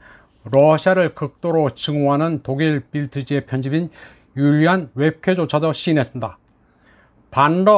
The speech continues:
언론인인 웹케도 팩트에 의거해 키예프 정권의 비열한 짓을 알렸습니다. 아우무 속으로 날고 있는 미사일이 접근하는 순간 시민들이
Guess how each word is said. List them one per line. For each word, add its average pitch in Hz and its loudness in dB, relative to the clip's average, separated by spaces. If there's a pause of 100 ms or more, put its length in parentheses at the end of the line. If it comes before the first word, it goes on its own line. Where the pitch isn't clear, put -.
언론인인 151 -2
웹케도 143 -4
팩트에 185 0
의거해 143 -2 (540)
키예프 214 0
정권의 147 0
비열한 160 0
짓을 156 -4
알렸습니다. 135 -4 (840)
아우무 180 4
속으로 180 2
날고 143 2
있는 135 -2
미사일이 131 -2
접근하는 131 -6
순간 135 -6 (200)
시민들이 151 -2